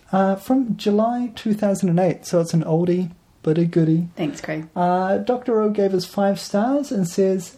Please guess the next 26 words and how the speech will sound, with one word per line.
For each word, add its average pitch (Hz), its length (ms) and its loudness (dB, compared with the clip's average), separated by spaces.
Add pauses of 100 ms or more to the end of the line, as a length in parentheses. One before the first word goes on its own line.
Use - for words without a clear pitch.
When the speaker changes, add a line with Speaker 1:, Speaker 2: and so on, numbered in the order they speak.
(140)
Speaker 1:
"As 196 200 2
seasoned 269 360 2
travellers, 190 480 2
Craig 220 300 0
and 190 140 4
Linda 185 200 2
provide 151 440 0
hints 208 260 2
and 175 140 2
tips - 320 -2
for 165 180 2
other 170 160 4
independent 151 640 2
travellers. 139 540 -6 (480)
Their 202 100 2
first-hand 247 480 0
experience 196 580 0
of 160 140 -2
travelling 180 460 0
helps 208 260 -2
to - 100 -2
make 175 160 2
this 175 160 -2
a 175 60 2
very 160 260 2
useful, 196 540 0